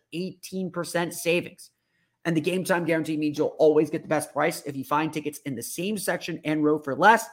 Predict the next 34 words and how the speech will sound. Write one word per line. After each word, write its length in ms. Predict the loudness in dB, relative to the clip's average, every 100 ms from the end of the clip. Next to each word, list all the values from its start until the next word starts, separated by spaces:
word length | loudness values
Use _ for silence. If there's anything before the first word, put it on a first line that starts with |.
| -18 _ _ _ _
Game 180 | 6 6
Time 180 | 4 2
will 80 | 2
credit 280 | 2 2
you 100 | 2
a 80 | 0
hundred 380 | 2 0 0 -6
ten 260 | -6 -6 -6
percent 460 | -8 -8 -8 -8 _
of 160 | -4 -2
the 60 |
difference. 400 | -6 -8 -12 -20
Again, 260 | -4 -2 -2 -8 _ _ _ _ _
right 240 | 8 8 8
now, 360 | 6 6 4 -4 -6
as 140 | -2 -2
I'm 100 | -2
recording 460 | -4 4 4 4
this 380 | 0 -2 -4 -14 _ _ -10 2
overnight 540 | 4 4 4 4 4
on, 260 | 0 0 -2
on 220 | -6 -6 -4
Monday 320 | -4 -2 0
night, 320 | 6 6 6 -2 _ _ _ _ -20 2
get 160 | 6 10
in 220 | 8 6
for 200 | 2 4
Orlando 380 | 4 4 0 -2
Magic's 340 | -2 -4 -2
opener 260 | -2 0 -2
against 220 | -4 -4
Houston 240 | -6 -6 0
Rockets 380 | 2 0 -8 -12
is 220 | -14 -14